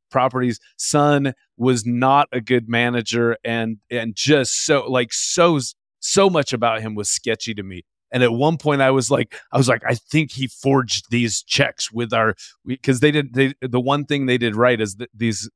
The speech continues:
the dad and the son didn't give themselves check signing powers. And I'm like, "He totally forged the signature on these checks."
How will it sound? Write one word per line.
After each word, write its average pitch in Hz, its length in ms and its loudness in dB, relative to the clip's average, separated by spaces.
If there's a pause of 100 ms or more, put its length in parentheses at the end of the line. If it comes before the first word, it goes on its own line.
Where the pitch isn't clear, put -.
the 107 120 -6
dad 117 340 2
and 107 140 -2
the 98 60 -6
son 110 260 -4
didn't 104 240 -8
give 101 140 -10
themselves 101 440 -10
check - 260 -6 (100)
signing 131 580 -4 (320)
powers. 170 540 0 (340)
And 123 80 0
I'm 120 80 0
like, 107 180 -2
"He 175 180 -2
totally 160 600 2 (200)
forged 160 460 2
the 131 80 -2
signature 143 600 -2
on 123 180 -2
these 143 280 -2
checks." 131 260 2